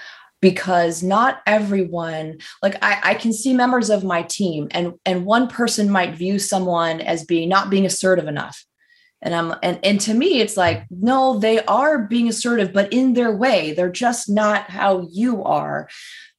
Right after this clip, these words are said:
Your version of it isn't the same as this person's version of it. And that doesn't mean that one is better or worse. It's just different. Um, so I think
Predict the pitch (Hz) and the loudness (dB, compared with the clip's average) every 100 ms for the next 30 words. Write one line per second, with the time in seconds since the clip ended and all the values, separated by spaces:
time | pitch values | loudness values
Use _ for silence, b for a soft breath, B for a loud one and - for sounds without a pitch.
0 | _ _ - 185 233 254 285 233 240 233 | _ _ -6 0 2 4 2 2 2 2
1 | 208 208 180 185 185 208 226 233 - 185 | 2 2 2 2 0 -2 -2 -2 -2 0
2 | 196 175 196 196 - 185 175 175 160 160 | 0 0 -2 -2 0 0 0 -2 -2 -2
3 | 151 156 147 135 131 165 190 202 247 247 | -2 -2 -4 -2 -2 0 0 2 0 0
4 | 220 214 226 196 190 190 185 170 185 180 | 2 2 2 2 2 2 0 0 0 0
5 | 160 160 160 156 202 160 156 - 165 - | 0 -2 -4 -2 0 0 -2 -6 -8 -10
6 | - 160 151 - - b b b _ - | -2 -2 -2 -8 -18 b b b _ -18
7 | 156 208 208 - - - - _ B B | 0 0 2 -2 -6 -8 -20 _ B B
8 | B B B _ - 165 160 170 - - | B B B _ -2 2 2 0 -4 -6
9 | - 208 147 - 170 220 - 269 311 339 | 0 2 0 0 0 0 -2 -2 -2 -4